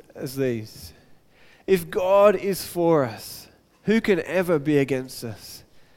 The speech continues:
In comparison, who can stand against us? Since he did not spare even his own son, but gave him up for all of us, for us all, won't he also give us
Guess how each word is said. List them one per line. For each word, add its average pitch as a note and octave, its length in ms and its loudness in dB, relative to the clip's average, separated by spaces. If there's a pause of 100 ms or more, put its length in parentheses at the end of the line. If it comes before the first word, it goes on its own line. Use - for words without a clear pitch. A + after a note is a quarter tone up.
(220)
In F3 120 -6
comparison, C#3+ 760 -6
who D3+ 220 -2
can E3+ 300 -8 (160)
stand D3 360 -10
against B2+ 420 -8
us? - 320 -18 (580)
Since G3+ 220 -4
he A3 80 -2
did F#3+ 180 0
not G3+ 160 2
spare F#3+ 460 4
even F#3+ 240 4
his E3 180 0
own F3+ 300 -4
son, C3+ 420 -2 (320)
but F#3 160 -10
gave G3+ 260 4
him G3+ 160 2
up F#3+ 240 -6
for F3+ 220 -4
all G3 340 2
of C#3 120 2
us, - 440 -10 (480)
for F3+ 220 0
us D#3+ 120 0
all, E3 360 -4 (560)
won't G3+ 200 2
he G#3+ 140 2
also G3 480 4
give E3+ 200 0
us F3 200 2